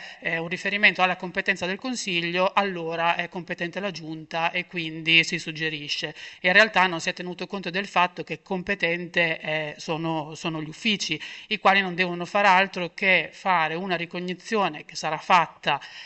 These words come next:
eh, quest'anno per la prima volta, come correttamente, eh, indicato, ehm,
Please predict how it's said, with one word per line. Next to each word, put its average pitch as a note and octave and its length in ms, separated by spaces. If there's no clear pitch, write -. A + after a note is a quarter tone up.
eh, D3+ 560
quest'anno E3 460
per D#3+ 140
la D#3 100
prima D#3+ 240
volta, E3 420
come E3 280
correttamente, E3 1000
eh, D3+ 640
indicato, F3 380
ehm, D#3 1040